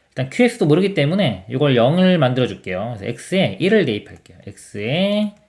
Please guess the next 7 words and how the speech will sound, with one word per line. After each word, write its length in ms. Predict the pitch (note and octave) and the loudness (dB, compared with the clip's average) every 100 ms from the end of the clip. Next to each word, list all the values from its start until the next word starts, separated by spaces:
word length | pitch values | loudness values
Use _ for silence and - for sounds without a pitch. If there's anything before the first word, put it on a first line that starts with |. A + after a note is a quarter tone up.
| _ _ _ | _ _ _
일. 480 | F3+ D#3 G2+ E2 E2 _ _ _ _ | 0 2 0 -6 -16 _ _ _ _
자, 100 | - | -8
일을 160 | B2 C#3+ | 0 2
대입해보면 380 | C#3+ C#3 B2 B2 | 2 0 -2 -4
좌변은요. 880 | - A#2+ D#3 C#3+ G#2+ G2 A#2+ F#3 - | 0 2 4 2 -2 -6 -6 -6 -8
자, 140 | - | -10
일 480 | B2 C#3+ F#3 G#3 A3+ | -4 -2 0 0 -2